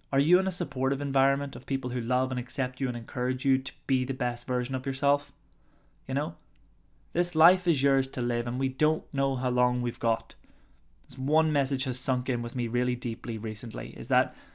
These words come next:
we live this life thinking we've got this expectancy that we're gonna live till our eighties or nineties. It's not promised to anyone. So live now, right? Live now.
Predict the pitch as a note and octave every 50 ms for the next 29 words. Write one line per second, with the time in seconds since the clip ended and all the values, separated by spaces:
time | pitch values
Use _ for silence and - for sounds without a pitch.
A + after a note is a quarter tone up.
0 | - - - - - C#3+ C#3+ D3 D#3 D#3 D#3+ E3 E3+ D#3 D3 D3+ D3 C#3 - C#3
1 | C3+ C3+ C3+ C3+ - D3+ D3 C#3 - D3+ D3 C#3+ C3 - - C#3+ C#3+ C#3 C#3 -
2 | C#3 C3 - C3 C3 - - - - - - C3+ C3 - - D3 C3 B2+ - C3+
3 | B2+ B2 C3+ - - C#3+ C3+ C3+ C#3 C3 C3 B2+ B2+ C3 C3 C3 B2+ C3 - -
4 | C3+ B2 B2 B2 - - C3 B2+ B2+ C3 C3 C3 C3 B2 B2 B2 A#2+ B2 B2+ B2+
5 | - C3+ C#3 C#3 - - - - - - - - - - - - - E3 A#3 B3
6 | A#3+ - G#3+ A3 A3+ A3+ A3 G#3+ - F#3 - D#3+ E3+ F#3 G3+ G3+ D#3 B2 - -
7 | - - - - - - - - - - E3 D#3+ D#3+ D3+ D3+ - - - - -
8 | - - D3 E3+ F#3+ F#3 D#3+ D3 D3 C#3 C3 C3 - - - - - - - -
9 | - - - - _ - B2+ B2+ D3 D#3 - - - C#3 D3 E3 E3+ E3+ E3 D#3+
10 | - - - _ B2+ B2+ B2 A#2+ A#2+ -